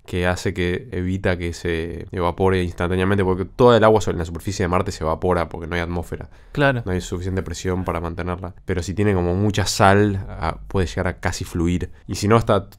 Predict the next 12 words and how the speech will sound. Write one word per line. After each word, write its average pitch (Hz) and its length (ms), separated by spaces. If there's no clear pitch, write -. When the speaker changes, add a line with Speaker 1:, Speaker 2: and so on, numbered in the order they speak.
Speaker 1:
como, 78 260
hay 95 140
mucha 107 380
agua 101 400
casi 101 260
con 85 120
certeza 95 520
congelada 85 580
en 82 60
los 78 120
polos. 87 500
Speaker 2:
Sí. 123 220